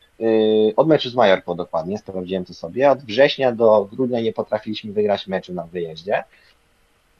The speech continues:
I obawiam się, że też taka tendencja może w nas uderzyć, że zagramy raz na ileś fajnie u siebie, będziemy tracić te punkty, będziemy mieć problem w Lidze Mistrzów.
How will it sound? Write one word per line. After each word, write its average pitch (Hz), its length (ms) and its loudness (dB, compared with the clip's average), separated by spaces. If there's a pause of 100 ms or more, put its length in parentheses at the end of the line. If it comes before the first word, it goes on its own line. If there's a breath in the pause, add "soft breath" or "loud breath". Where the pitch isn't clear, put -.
I 156 100 6
obawiam 143 440 4
się, 147 180 2
że 156 180 2 (340)
też - 180 0
taka 170 280 0
tendencja 147 680 4
może 170 460 4
w 214 80 -10
nas 190 200 2
uderzyć, 311 400 4
że 117 260 6
zagramy 113 480 4
raz 107 260 4
na 110 160 4
ileś 101 380 0
fajnie 101 360 2
u 90 80 -4
siebie, 104 480 0
będziemy 101 420 -4
tracić 98 400 -2
te 98 120 -6
punkty, 92 360 -6
będziemy 104 340 -2
mieć 101 180 -6
problem 98 460 0
w 87 40 -16
Lidze 95 260 -6
Mistrzów. 90 500 -6